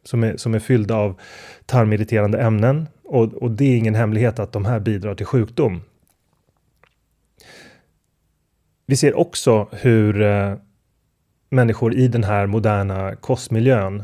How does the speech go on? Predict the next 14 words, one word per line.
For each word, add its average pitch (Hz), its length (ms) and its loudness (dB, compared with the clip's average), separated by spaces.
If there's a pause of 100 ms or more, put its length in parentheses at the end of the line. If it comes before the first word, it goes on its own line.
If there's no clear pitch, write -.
(100)
med 113 220 0
de 104 140 -4
här 95 440 -6
raffinerade 110 840 -2 (120)
mjölkprodukterna 113 760 -2
utvecklar 117 680 0 (520)
hög 135 440 2
känslighet 117 640 0
mot 101 160 -6
just 101 140 -10
kolhydrater. 107 760 -6 (1040)
Eh, 110 160 -6
vi 117 120 -2
förlorar 117 520 2